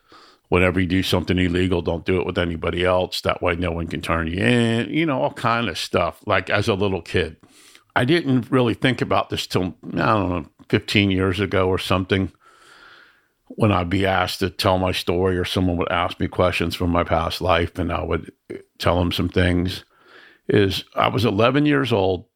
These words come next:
maybe twelve, and I was with my father. We were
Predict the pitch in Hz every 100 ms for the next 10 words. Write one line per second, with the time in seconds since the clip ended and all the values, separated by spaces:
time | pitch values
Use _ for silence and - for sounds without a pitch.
0 | _ - 113 127 135 - 87 85 82 -
1 | - _ _ _ 95 95 90 80 87 87
2 | 107 - 104 - 87 92 90 90 82 90
3 | 87 87